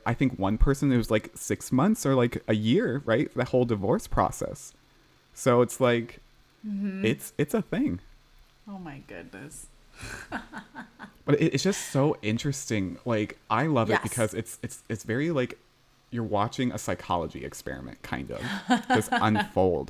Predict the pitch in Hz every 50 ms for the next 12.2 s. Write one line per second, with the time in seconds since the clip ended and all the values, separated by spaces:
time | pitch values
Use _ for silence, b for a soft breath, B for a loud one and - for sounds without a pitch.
0 | - - 107 107 107 107 104 - - - - 110 110 113 117 123 120 123 107 -
1 | - 104 98 - 90 82 85 - 101 87 87 64 78 90 113 139 143 - - 139
2 | 139 143 135 123 127 131 127 127 123 123 120 - - 104 - - 98 101 92 87
3 | 87 92 92 87 82 - - - _ _ _ _ _ _ _ _ b b b b
4 | b b b b b b b b b _ - - 113 - - - - - 117 -
5 | - - - - _ - - - 127 127 123 107 - - - - 101 95 92 101
6 | 104 107 101 80 76 - 104 - 120 120 104 - - 123 113 90 87 - 139 135
7 | 143 143 131 120 113 104 95 - - - - - - - - 92 98 107 107 101
8 | 98 82 - - 104 90 85 85 82 82 - - 87 82 - - 90 98 98 104
9 | 123 120 113 87 80 78 - 73 71 - - - 80 - 127 143 185 165 147 -
10 | - - - - 190 175 170 165 143 120 113 - - - - 120 110 107 101 90
11 | 78 - - 92 98 92 95 - - 98 92 - - 92 87 110 123 - - 147
12 | 139 143 143